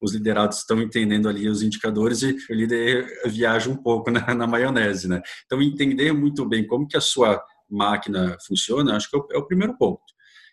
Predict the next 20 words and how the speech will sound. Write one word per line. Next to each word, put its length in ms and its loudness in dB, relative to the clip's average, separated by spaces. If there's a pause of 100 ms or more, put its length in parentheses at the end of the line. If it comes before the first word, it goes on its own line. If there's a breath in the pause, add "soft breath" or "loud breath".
(340 soft breath)
E 120 -8
aí 120 2
a 40 2
gente 160 -4
vai 80 2
escalando, 680 0 (160)
né, 140 0
uma 140 2
escadinha. 520 -2 (320 loud breath)
Entender 480 0
como 220 0
que 100 -2
a 40 0
sua 200 0
máquina 460 0
vai 100 0
interferir 440 0
nas 200 0
outras 280 -2
máquinas, 600 0